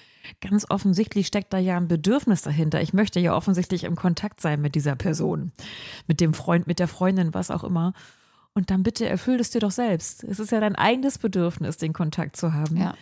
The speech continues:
Speaker 1: Und manchmal, Leute, es gibt manchmal einfach Lebenssituationen, die erlauben es nicht. Es sind Menschen, wir kennen das doch alle, ne? Das Leben ist nicht nur schicki jeden Tag. Und da gibt's einfach auch mal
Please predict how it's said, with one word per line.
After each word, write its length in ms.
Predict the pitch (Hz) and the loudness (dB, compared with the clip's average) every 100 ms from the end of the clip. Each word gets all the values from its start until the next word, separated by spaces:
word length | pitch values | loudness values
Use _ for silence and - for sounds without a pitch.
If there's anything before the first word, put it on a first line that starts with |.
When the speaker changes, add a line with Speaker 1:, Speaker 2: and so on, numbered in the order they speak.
| - _ _ _ | -20 _ _ _
Speaker 1:
Und 100 | 220 | 2
manchmal, 680 | 208 247 - 208 196 190 196 | 2 2 0 2 4 4 0
Leute, 360 | - 185 214 185 | 2 2 4 2
es 180 | 175 - | 0 0
gibt 160 | 190 | -2
manchmal 300 | 180 175 175 | 0 0 0
einfach 260 | 175 165 160 | -2 -2 0
Lebenssituationen, 840 | 170 147 185 175 165 156 - 170 | 2 0 0 -2 0 -2 0 0
die 100 | 160 | 2
erlauben 360 | 180 170 185 208 | 2 2 2 2
es 160 | 202 | 0
nicht. 280 | 147 151 - - | -4 -8 -14 -8
Es 160 | 165 | -2
sind 200 | 190 180 | 0 0
Menschen, 480 | 175 185 - 190 185 - - _ _ | 0 0 0 0 0 -4 -20 _ _
wir 160 | 180 202 | -2 -2
kennen 240 | - 220 | 2 2
das 140 | 202 185 | 2 2
doch 120 | 170 | 0
alle, 300 | - - 151 | 2 2 2
ne? 120 | 165 | 2
Das 200 | 175 160 | 0 0
Leben 180 | 165 170 | 0 0
ist 140 | 185 | 2
nicht 120 | 247 190 | 2 4
nur 140 | 160 | 2
schicki 280 | - 175 156 | 2 2 4
jeden 280 | 139 139 139 | 2 2 -2
Tag. 440 | 147 139 190 - _ _ _ _ _ | -2 -4 -6 -12 _ _ _ _ _
Und 200 | - 160 | 0 2
da 60 | 151 | 2
gibt's 300 | 190 - - | -2 -6 -6
einfach 340 | 226 214 208 | -4 -2 -4
auch 120 | 156 | -2
mal 160 | 151 | -2